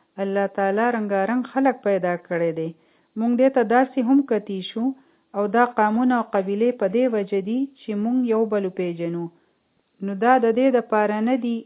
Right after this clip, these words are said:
چې بنده دې پرې فخر کوي. چې پته ولګي چې فلانی د فلانی قبیلې نه را روان دی، صرف دا مقصد یې دی. او مونږ د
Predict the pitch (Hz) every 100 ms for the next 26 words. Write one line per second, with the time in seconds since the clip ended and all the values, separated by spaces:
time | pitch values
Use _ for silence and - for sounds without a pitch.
0 | _ - 208 202 208 233 240 240 240 247
1 | 262 - _ - 226 220 185 170 170 165
2 | 160 165 _ _ _ _ _ _ - 220
3 | 269 269 254 254 262 247 214 220 233 -
4 | - 214 214 233 254 226 220 208 208 214
5 | 247 247 202 208 208 233 233 208 202 196
6 | 196 208 202 185 175 170 _ - 254 240
7 | 247 185 226 208 185 - - 180 165 160
8 | 160 160 _ _ _ _ _ _ _ -
9 | 202 208 247 247